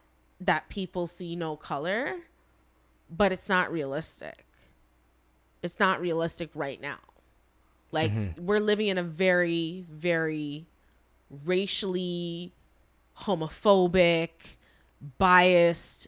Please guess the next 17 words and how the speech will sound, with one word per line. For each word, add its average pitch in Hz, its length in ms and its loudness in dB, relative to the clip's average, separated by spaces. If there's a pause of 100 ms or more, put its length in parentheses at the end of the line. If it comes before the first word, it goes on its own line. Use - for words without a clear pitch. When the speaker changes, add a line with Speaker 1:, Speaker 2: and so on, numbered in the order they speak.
Speaker 1:
society 165 760 2
because 180 460 -2
of 170 500 -2 (380)
various 202 600 2
reasons. - 680 -10 (360)
Speaker 2:
I 117 80 0
don't 147 180 0
think 139 300 -2
anything's 127 400 -4
actually 113 340 -4
changed. 131 440 -8
I 107 60 -6
just 107 180 -12
think 110 160 -8
people 110 260 -6
are 101 60 -6
f-, - 140 -14